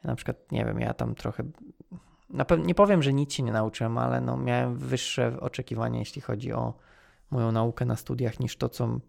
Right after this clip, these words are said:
mnie rzeczywistość, e,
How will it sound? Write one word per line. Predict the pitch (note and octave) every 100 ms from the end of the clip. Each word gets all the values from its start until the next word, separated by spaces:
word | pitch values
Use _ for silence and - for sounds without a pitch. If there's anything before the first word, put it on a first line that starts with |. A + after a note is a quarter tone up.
| _ _ -
mnie | C3+ A#2 A2+ A2+ A#2 - -
rzeczywistość, | C3+ B2+ B2 B2 - - B2 - - - _ _ _
e, | E3 - - C#3+ B2